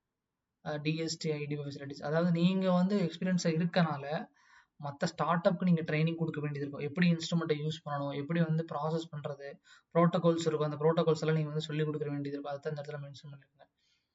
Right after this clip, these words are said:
The ability to collaborate with external vendors, suppliers and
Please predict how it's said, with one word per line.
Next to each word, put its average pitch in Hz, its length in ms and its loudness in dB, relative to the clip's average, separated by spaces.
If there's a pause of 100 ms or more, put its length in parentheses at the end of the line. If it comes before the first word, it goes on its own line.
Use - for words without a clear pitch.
(320)
The 151 120 2
ability 170 320 2
to 175 80 2 (140)
collaborate 156 420 0
with 165 160 -6
external 160 460 0
vendors, 151 360 2 (120)
suppliers 156 480 2
and 143 80 -8